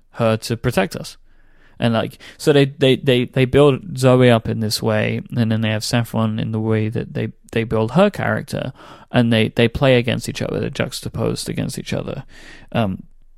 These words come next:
but it still doesn't detract from the fact that the whole s-, all the Saffron stuff is, like, really awkward.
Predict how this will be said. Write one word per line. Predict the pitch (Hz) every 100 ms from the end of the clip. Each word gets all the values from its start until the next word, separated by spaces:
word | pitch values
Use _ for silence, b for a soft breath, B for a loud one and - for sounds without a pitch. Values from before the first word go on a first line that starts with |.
| - - - _ _ _ _ -
but | 147
it | 127
still | - 143 127
doesn't | 117 117 113
detract | - - 110 -
from | -
the | 104
fact | - 101 -
that | 95 -
the | 120
whole | 113 104
s-, | - -
all | - 117 110
the |
Saffron | 120 104 226 -
stuff | - - -
is, | -
like, | - - -
really | - 50
awkward. | - - - -